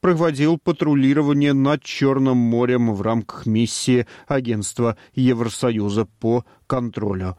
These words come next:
границ. Во время инцидента на базе нато в Тарихоне в боевую готовность были проведены два боевых самолета военно-воздушных сил Румынии и два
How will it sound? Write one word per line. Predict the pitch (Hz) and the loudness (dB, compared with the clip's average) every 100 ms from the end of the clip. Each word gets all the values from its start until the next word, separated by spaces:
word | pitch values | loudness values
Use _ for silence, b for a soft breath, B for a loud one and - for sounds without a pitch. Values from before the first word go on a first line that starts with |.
| b b | b b
границ. | 113 117 113 107 85 78 - 101 | -4 0 0 0 -4 -6 -8 -4
Во | 98 | -2
время | 98 95 98 | 0 0 2
инцидента | 101 - 117 95 90 85 101 | 0 0 -2 0 -4 -4 -2
на | 98 92 90 | -2 0 -2
базе | 87 95 90 101 | -2 -2 0 0
нато | 95 90 - 101 | 2 0 -2 -4
в | - - - 95 92 90 | -4 -12 -4 -2 -2 -2
Тарихоне | - 98 98 - - 101 87 95 98 | -4 -2 -4 -4 -4 -4 -2 0 0
в | 98 95 87 | 0 -2 -2
боевую | 92 87 92 | -2 0 0
готовность | 95 87 95 95 95 - | -2 -2 -2 0 -2 -4
были | 98 98 | -2 -2
проведены | 95 107 101 104 104 104 B B B | 0 0 0 2 0 0 B B B
два | 139 127 | 0 0
боевых | 135 139 110 117 | 0 -2 -2 -4
самолета | - 113 104 107 - | -6 -6 -4 -4 -6
военно-воздушных | 95 95 92 92 95 92 104 - 95 | -6 -6 -4 -4 -6 -4 -6 -6 -8
сил | - 113 | -2 0
Румынии | 113 117 143 156 156 | 2 2 2 2 0
и | - 147 151 | -2 -4 -4
два | 113 98 98 113 | -4 -4 -2 -2